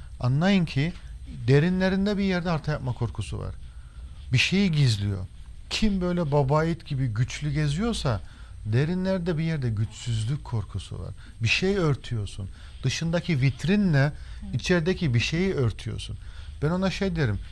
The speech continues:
Speaker 1: "Eşeğe istediğin kadar seme vur, eşek gene e-, eşek, aynı eşek yani." Bende de o şekilde maskemi gördüm. Bak, şimdi ben bir şey söyleyeyim. Oynat parmağını şöyle.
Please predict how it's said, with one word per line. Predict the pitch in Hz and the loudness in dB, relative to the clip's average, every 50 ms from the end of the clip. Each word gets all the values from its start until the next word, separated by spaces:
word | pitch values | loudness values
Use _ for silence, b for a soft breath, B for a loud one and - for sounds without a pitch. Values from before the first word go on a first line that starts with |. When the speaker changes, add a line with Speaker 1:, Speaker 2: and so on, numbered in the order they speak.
| B B | B B
Speaker 1:
"Eşeğe | 151 151 - - - 165 165 | -4 -4 -2 -2 -2 -2 -2
istediğin | - - 170 147 156 165 | -2 -2 -2 -2 -2 0
kadar | 160 151 127 123 110 | 0 0 0 0 -2
seme | - - 147 156 160 | -2 0 -2 0 0
vur, | 160 156 156 - | 0 -2 -2 -2
eşek | 143 135 - - 151 - | -2 -4 -2 -4 -6 -6
gene | - 151 143 139 | -4 -4 -2 -2
e-, | 123 131 127 - 127 | -2 -4 -4 -2 -4
eşek, | 113 - - 110 110 | -4 -4 -4 -4 -4
aynı | 110 113 117 120 | -2 -2 0 0
eşek | 113 101 - - - - | -2 -2 -4 -6 -10 -10
yani." | 101 95 92 - - B B B B B B B B B - | -8 -8 -8 -8 -10 B B B B B B B B B 0
Bende | 113 127 143 160 175 | 0 2 2 0 0
de | 156 139 | -2 -2
o | - 131 131 127 | 0 0 0 0
şekilde | - - 127 - - 107 95 87 - 95 - B B B B B B B - - - - - - | 0 0 -2 -2 -2 -6 -6 -6 -6 -8 -8 B B B B B B B -14 -14 -14 -12 -8 -2
maskemi | 110 110 117 135 151 170 175 - - - - 147 135 117 107 95 | 0 2 4 4 4 4 2 0 -2 -4 -2 0 2 2 2 2
gördüm. | 95 107 104 101 92 87 90 87 85 82 B B B B B B B B B B - - - - - - - | 2 2 2 2 0 -2 -4 -4 -6 -8 B B B B B B B B B B -14 -16 -16 -18 -12 -6 -4
Bak, | 107 101 - - - B B B B B B B B B B B - | -4 -4 -4 -6 -12 B B B B B B B B B B B -10
şimdi | - - 180 185 185 170 | -6 -4 -2 -2 0 0
ben | 185 180 170 - - | 0 0 0 -2 -2
bir | 156 | -4
şey | - 185 160 | -2 -2 -2
söyleyeyim. | - 123 117 - - | -2 -2 -4 -2 0
Oynat | 160 165 180 214 208 - | 2 2 2 2 0 0
parmağını | - 160 147 135 131 123 117 113 110 | 2 2 2 4 4 4 4 4 2
şöyle. | - 120 117 110 123 151 | 2 0 0 0 0 0